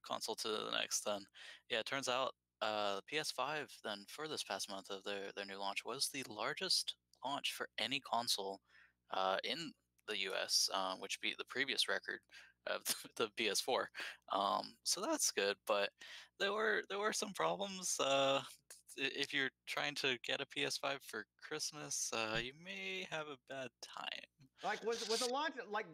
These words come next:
Speaker 2: all of it legitimate customers, or were half of them scalpers?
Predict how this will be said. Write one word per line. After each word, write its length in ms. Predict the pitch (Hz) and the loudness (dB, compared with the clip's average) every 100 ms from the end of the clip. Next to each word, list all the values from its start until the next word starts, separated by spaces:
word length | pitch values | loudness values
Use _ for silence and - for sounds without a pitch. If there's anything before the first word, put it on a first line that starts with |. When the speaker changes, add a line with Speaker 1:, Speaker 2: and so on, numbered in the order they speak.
| 196 - | -12 -2
Speaker 2:
all 300 | 165 208 233 | 2 2 2
of 80 | |
it 80 | 240 | -2
legitimate 460 | 214 160 196 214 214 | -6 -8 -10 -10 -6
customers, 420 | 214 220 233 226 180 | -4 -2 0 0 -2
or 120 | 180 | -6
were 220 | 180 170 143 | -4 -4 -2
half 180 | 175 | -4
of 80 | 170 | -4
them 140 | 170 147 | -10 -10
scalpers? 600 | - 147 143 143 90 85 | -4 0 0 -4 -18 -14